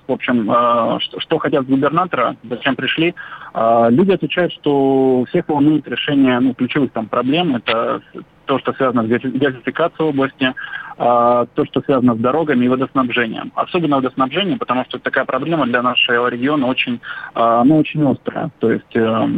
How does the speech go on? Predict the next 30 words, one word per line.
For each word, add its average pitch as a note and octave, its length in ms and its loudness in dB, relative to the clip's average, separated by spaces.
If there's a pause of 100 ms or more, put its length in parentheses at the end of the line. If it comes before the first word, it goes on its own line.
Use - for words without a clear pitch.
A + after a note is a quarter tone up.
это - 140 -2
чисто, - 340 0
чистая B2 360 -2
вода, D3+ 320 0
и B2+ 80 0
чтобы A#2 240 -4
она, A#2 240 0 (580)
как - 140 -4
бы, A#2+ 160 0
и - 40 0
что-, D3 180 -2
и B2+ 40 -2
чтобы, C3 220 -2
чтобы B2 180 0
она A#2+ 80 2
шла, E3+ 260 0
вот, C3+ 240 -4
вот B2 180 -4 (200)
всегда, A#2+ 360 0
это, C3 160 -2
это B2 520 0 (260)
людей C#3 220 2
волнует D#3 240 0
действительно, C#3 500 -2
потому A2 140 -8
что C3+ 160 0
неоднократно C3+ 640 -2
про A#2+ 120 -4
это A#2 120 -4
говорят. A#2+ 400 -2